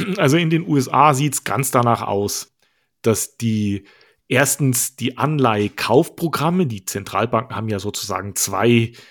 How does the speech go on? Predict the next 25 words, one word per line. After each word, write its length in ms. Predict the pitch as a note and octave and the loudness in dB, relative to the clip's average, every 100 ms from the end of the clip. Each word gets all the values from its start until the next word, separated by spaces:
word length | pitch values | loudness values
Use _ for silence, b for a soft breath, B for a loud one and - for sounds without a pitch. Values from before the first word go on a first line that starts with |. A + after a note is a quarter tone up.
| B _ | B _
große 520 | - - A#2+ C3 A#2+ | -10 0 2 4 4
Werkzeuge, 680 | G2+ A#2+ - - C#3+ C#3 C#3+ | 2 -4 -2 2 6 6 4
die 160 | C3 C3+ | -2 -2
sie, 460 | D3 C#3+ C3+ A#2+ _ | 2 2 2 -4 _
ähm, 600 | C#3 A#2+ A#2+ A#2+ A#2+ A#2+ - | -2 0 0 -2 -4 -8 -6
sozusagen 500 | B2+ B2+ A#2+ B2 B2 | -4 -4 -4 -6 -2
einsetzen. 760 | A#2+ D3 C#3+ D3 - E3+ E3 | 0 2 4 4 2 0 -2
Einmal 380 | C3+ A2+ B2+ A#2 | -2 0 2 2
sind 180 | A#2 A#2+ | 0 -2
das 100 | A#2+ | -2
die 140 | - | -4
Anleihenkaufprogramme 1300 | - B2+ A2 G2+ G#2 - C#3 - F3 C#3 C3+ D3+ C#3 | -4 -2 -2 -4 -6 2 2 4 0 2 2 2 0
und 140 | A#2+ | 0
dann 100 | A2+ | -2
natürlich 500 | A2+ - A#2+ A2+ - | -2 -4 -4 -4 -6
sozusagen 500 | - G#2+ A2 G#2 G2+ | -14 -14 -10 -8 -6
der 140 | G2 F#2+ | -8 -6
Zinssatz. 580 | - C#3 - E3+ F3 | -4 -4 0 0 0
Und 300 | - C3 A#2 | -6 -8 -6
die 160 | A#2+ A2+ - _ _ _ | -4 -4 -6 _ _ _
amerikanische 800 | - A2+ A2+ A#2 F#2 B2+ D3+ D3 | -8 -4 -4 -4 -4 -2 0 -2
Zentralbank, 880 | - C3 A#2 G2+ B2+ C3 C3 C3 - | 0 -2 0 4 4 4 2 0 -4
die 240 | B2 A2 | -4 -2
wird 460 | G#2 C#3 D3 - G3 - | 6 6 6 0 -8 -2
sozusagen 840 | B2+ B2+ A#2+ A2+ A#2 B2+ A#2+ | 2 2 2 2 4 2 -2